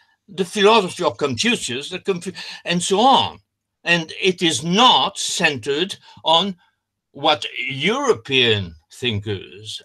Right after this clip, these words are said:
and w-, North American thinkers think, and that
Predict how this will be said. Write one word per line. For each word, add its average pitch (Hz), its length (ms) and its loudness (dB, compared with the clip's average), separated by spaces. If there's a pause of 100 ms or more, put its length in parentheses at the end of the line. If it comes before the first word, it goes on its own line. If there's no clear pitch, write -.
and 160 220 0 (180)
w-, 147 420 -4
North 262 440 4
American 127 640 -2
thinkers 92 840 -10 (320)
think, 262 420 -6 (500)
and 120 360 0
that 196 260 0